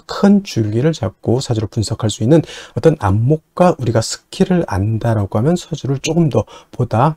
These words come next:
면밀하고 세심하게, 보다 깊이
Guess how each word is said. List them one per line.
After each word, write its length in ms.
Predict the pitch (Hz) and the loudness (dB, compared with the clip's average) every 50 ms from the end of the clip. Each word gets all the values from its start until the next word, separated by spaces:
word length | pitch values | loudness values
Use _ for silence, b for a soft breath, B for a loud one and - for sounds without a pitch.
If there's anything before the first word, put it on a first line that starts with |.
| _ - | _ 2
면밀하고 1000 | 120 104 110 113 113 113 113 113 113 113 110 104 - - 143 156 180 196 202 - | 4 6 6 6 4 4 4 2 2 2 0 -2 -2 -2 -2 0 0 -2 -2 -4
세심하게, 840 | - - - - - - - 127 110 98 95 - 98 107 143 175 175 B B B B - | 0 0 0 2 0 0 0 0 0 0 0 0 0 2 2 2 0 B B B B -2
보다 200 | 123 120 127 - | 0 0 0 0
깊이 220 | - - 175 - | 0 -2 -2 -2